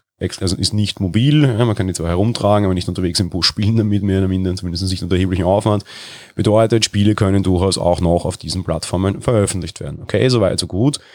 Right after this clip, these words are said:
Mobil, naja, so eine Switch ist durchaus mobil. Gerade die letzte Woche veröffentlichte Switch Lite kann ich extrem gut herumtragen, die kann ich gar nicht mehr am Fernseher verwenden.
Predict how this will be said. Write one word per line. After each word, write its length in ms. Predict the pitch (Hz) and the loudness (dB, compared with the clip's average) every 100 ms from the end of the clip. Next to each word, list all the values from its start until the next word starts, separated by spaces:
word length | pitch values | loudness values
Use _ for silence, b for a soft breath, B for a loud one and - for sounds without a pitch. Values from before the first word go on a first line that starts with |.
| B B B _ | B B B _
Mobil, 440 | 117 - 131 180 175 | -2 0 2 2 4
naja, 260 | 147 156 | 4 4
so 100 | 156 | 4
eine 120 | 151 | 2
Switch 340 | 147 - 151 185 | 2 2 2 2
ist 140 | - | 2
durchaus 260 | 139 143 131 | 2 4 4
mobil. 500 | 123 107 104 113 104 | 2 2 2 4 2
Gerade 320 | 98 101 113 | 2 2 2
die 340 | 107 107 110 | 0 0 0
letzte 340 | 107 110 - 120 | 2 0 0 0
Woche 240 | 107 117 | 0 0
veröffentlichte 480 | 113 104 110 104 - | 0 0 -2 -2 -2
Switch 280 | 107 104 - | -2 -2 0
Lite 280 | 107 120 - | 2 2 0
kann 100 | 104 | -2
ich 60 | |
extrem 320 | 101 - 101 | -2 -2 -2
gut 180 | 101 95 | 0 -2
herumtragen, 540 | 98 123 147 113 107 107 | 0 0 0 0 0 0
die 80 | |
kann 100 | 104 | -2
ich 80 | 95 | -4
gar 80 | 95 | -4
nicht 140 | 98 | -4
mehr 140 | 92 92 | -4 -4
am 60 | |
Fernseher 300 | 90 92 98 | -4 -4 -4
verwenden. 440 | 92 92 101 110 | -2 0 2 2